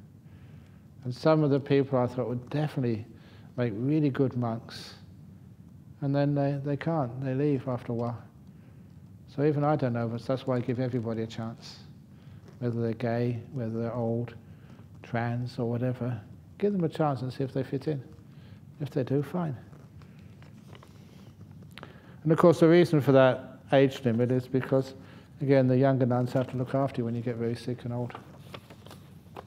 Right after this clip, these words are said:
Can you talk more about metta? How to evoke feelings of it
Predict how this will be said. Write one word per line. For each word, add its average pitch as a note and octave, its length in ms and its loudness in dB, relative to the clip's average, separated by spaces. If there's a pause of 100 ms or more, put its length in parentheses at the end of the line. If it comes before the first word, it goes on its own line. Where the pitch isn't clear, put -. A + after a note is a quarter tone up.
(960)
Can A#3+ 200 8
you A#3+ 80 10
talk G3 280 10
more F3 220 12
about D#3+ 300 10
metta? C#3+ 360 8
How G3 280 8
to F3 180 6
evoke D#3 400 8
feelings D3+ 440 6
of C3+ 140 6
it C#3 260 6